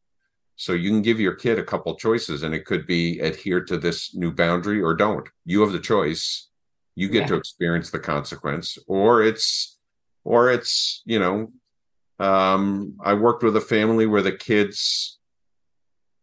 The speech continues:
Speaker 1: um, were a little out of control, uh, and they were going on a family vacation. And I worked with them to make sure that, to, to engage the kids in making the choices on the things that they were gonna do while on vacation and plan it in advance and having to present it to the parents.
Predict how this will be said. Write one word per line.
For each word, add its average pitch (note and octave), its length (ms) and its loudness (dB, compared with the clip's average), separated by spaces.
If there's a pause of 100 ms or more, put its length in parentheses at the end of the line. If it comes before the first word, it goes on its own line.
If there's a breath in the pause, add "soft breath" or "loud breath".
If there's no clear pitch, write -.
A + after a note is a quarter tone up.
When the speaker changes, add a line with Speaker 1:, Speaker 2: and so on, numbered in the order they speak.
(140)
Speaker 1:
um, F2 640 0 (300)
were F#2 160 2
a F#2+ 120 4
little G2+ 180 4
out G2 160 6
of G2 80 -4
control, G#2+ 760 0 (600)
uh, F2+ 260 0
and F2+ 120 0
they F#2 60 2
were F2+ 140 2 (100)
going F#2+ 200 0
on F#2 100 0
a E2+ 180 -6
family F#2+ 280 -2
vacation. F#2+ 760 -2 (800)
And F#2 160 -2
I F#2 360 0 (280)
worked G#2+ 380 2
with F#2+ 160 0
them F2+ 200 0
to - 120 -10
make F2 240 -2
sure F#2+ 240 -2
that, E2+ 380 -6
to, E2 280 -2
to F2+ 340 -2
engage F2+ 540 -2
the E2+ 100 -6
kids E2+ 400 -4
in E2+ 180 -4
making E2+ 340 -4
the D#2+ 80 -6
choices E2+ 520 -4
on D#2+ 320 -4
the D#2+ 100 -6
things F2+ 300 -6
that E2 140 -8
they E2+ 80 -2
were D#2 160 -2
gonna D#2+ 220 -4
do G2+ 200 -4
while E2 260 0
on D#2+ 180 -2
vacation E2+ 600 -6
and D2+ 140 -8
plan E2 260 -4
it E2+ 160 -4
in E2+ 140 -2
advance D#2+ 460 -4
and E2 100 -6
having D#2+ 180 -4
to D#2 60 -4
present E2 440 -4
it F2 120 -6
to F2+ 80 -6
the E2 100 -6
parents. E2+ 640 -6